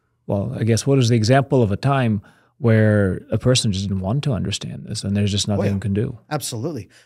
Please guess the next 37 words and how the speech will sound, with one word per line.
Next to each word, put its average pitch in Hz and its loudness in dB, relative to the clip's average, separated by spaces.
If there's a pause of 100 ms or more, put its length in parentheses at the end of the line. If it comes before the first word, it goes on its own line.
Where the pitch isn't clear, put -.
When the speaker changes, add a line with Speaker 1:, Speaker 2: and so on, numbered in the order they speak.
Speaker 2:
There's 143 -4
times 170 0
where 135 0
the 127 -4
person 139 -6
did 123 -6
not 117 -4
want 110 -10
to 107 -20
do 101 -10
the 95 -14
work. 85 -20 (100)
Absolutely. 135 -4
Speaker 1:
Is 117 2
that, 107 2
is 117 2
that 117 4
the 107 2
criteria? 117 0
You 98 -2
actually 101 -2
have 101 -6
to 107 -2
want 107 4
to 107 -6
do 107 0
the 98 0
work 104 0
for 104 -2
this 95 -2
to - -4
work? - -4
Speaker 2:
Mandatory. 107 -6
Speaker 1:
Mandatory. 107 -4
Speaker 2:
Well, 131 -4
it, 135 -8
that's, 143 -8